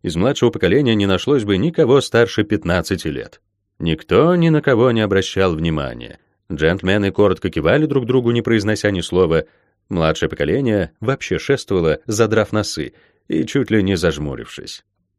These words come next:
За огромным холлом оказалась не менее огромная зала с роскошно накрытым столом.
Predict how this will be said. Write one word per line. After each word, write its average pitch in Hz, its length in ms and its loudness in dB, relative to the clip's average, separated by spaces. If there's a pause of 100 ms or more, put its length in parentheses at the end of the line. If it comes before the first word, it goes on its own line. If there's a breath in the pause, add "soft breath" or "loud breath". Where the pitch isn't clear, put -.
(100)
За 80 220 0
огромным 113 440 2
холлом 117 440 2
оказалась 139 680 0
не 98 120 0
менее 143 380 2
огромная 107 640 2
зала 139 460 2
с - 100 -4
роскошно 123 500 -2
накрытым 104 500 0
столом. 62 560 -4